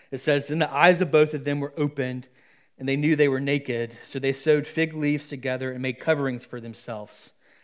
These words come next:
Then the man and his wife heard the sound of the Lord, wa-, uh, Lord God walking in the garden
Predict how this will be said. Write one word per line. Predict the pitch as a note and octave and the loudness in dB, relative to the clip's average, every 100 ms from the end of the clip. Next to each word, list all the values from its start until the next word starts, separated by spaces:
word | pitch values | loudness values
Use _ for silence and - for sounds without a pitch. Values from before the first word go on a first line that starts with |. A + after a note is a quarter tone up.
| _ _ _ | _ _ _
Then | C#3 | -4
the | C#3+ | -2
man | D3 D#3+ E3+ | 0 0 2
and | E3+ | 0
his | E3 D3+ | -2 -2
wife | C3+ C3+ C3+ | 0 0 0
heard | D3+ D3 | 0 2
the | D3 | -2
sound | - D3+ D#3+ | -2 0 0
of | D3+ | -2
the | D3+ | -4
Lord, | C3 B2+ A#2+ | -2 -2 -2
wa-, | C3+ C#3 - | 0 0 0
uh, | C#3 - | -4 -4
Lord | C#3 D#3 D3+ | 0 2 2
God | C#3+ B2+ | 0 -2
walking | B2+ C#3+ D3+ C#3+ | 0 0 0 -6
in | C3 | -10
the | |
garden | A#2+ C3+ B2+ A2+ | -4 -4 -4 -6